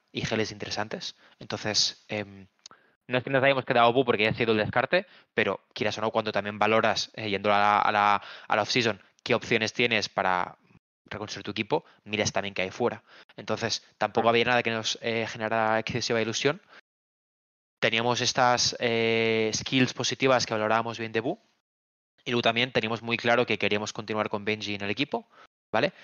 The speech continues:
Speaker 1: Benji valoraba y valora en, o sea, muy, muy altamente a, a Bu. Eh, la verdad es que desde el día uno encajaron bien, tienen muy buena relación, eh, confía mucho en el otro. O sea, había ahí un, un, un match.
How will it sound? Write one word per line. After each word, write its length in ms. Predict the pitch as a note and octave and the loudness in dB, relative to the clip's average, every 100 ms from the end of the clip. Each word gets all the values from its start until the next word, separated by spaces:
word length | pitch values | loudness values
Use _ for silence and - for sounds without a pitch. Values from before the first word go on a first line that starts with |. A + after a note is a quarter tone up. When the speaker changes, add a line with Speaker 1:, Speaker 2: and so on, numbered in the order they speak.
| - - | -20 -20
Speaker 1:
Benji 600 | A2 A#2+ B2 A2+ G#2 - _ _ _ _ _ _ | 0 0 2 0 0 -4 _ _ _ _ _ _
valoraba 800 | A#2+ G#2+ A2+ A2 A2+ B2 A#2+ G#2+ | -4 2 4 6 6 6 6 4
y 80 | A2+ | 2
valora 520 | G#2+ A2 A#2 G#2+ E2+ - | 0 2 4 2 0 -6
en, 520 | A2 G2+ G2 - - _ | -10 -10 -16 -20 -20 _
o 40 | |
sea, 240 | - - - _ _ | -16 -16 -18 _ _
muy, 420 | A#2 A#2 A#2 A2 | -14 -8 -6 -6
muy 400 | A2+ A2+ A2 G#2+ | -8 -6 -2 2
altamente 600 | G#2 A2+ A2 A2 G#2+ G#2 | 2 2 0 -2 -2 2
a, 480 | G2+ G2+ G2 F#2+ G2 | 2 2 0 -4 -6
a 120 | - | -4
Bu. 240 | G#2 B2 G#3+ _ - _ _ | -2 -2 -6 _ -20 _ _
Eh, 180 | - G2+ | -8 -4
la 120 | G2+ | 0
verdad 160 | G2 G2+ | 0 0
es 120 | G2 | -4
que 140 | G2+ G#2+ | -2 0
desde 200 | G#2 G#2+ | 0 0
el 200 | G#2 G#2 | -2 -2
día 220 | G#2+ G#2+ | 2 2
uno 460 | G#2+ G#2+ G#2+ G#2+ | 2 0 0 0
encajaron 440 | G#2+ G#2+ - G#2+ G#2+ | -2 -2 0 -2 2
bien, 580 | A#2+ B2 B2 B2 B2 A#2 | 4 6 4 2 -4 -6
tienen 200 | A2 G#2+ | -6 -4
muy 160 | G#2+ | -4
buena 200 | G#2 G#2+ G#2 | -2 0 2
relación, 720 | G#2 G2+ A2+ A#2+ A#2 A#2 A2+ - - _ - | 0 2 4 4 2 -4 -12 -14 -18 _ -6
eh, 280 | G#2+ G2+ G#2 | -4 -2 0
confía 340 | A#2+ G#2+ A2 | 0 2 0
mucho 220 | A2+ - | 0 -2
en 60 | A2 | 0
el 40 | A2 | 2
otro. 500 | A#2 B2 B2 A#2+ _ - | 4 6 6 4 _ -12
O 40 | - | 0
sea, 140 | A2 | 2
había 240 | A2 A2+ | 4 4
ahí 260 | A2+ A#2+ A2+ | 4 4 0
un, 200 | A2+ A2 | -4 -8
un, 200 | - A2+ G#2+ | -12 -12 -8
un 140 | A#2+ | -6
match. 340 | G#2+ C3+ - | 0 -2 -2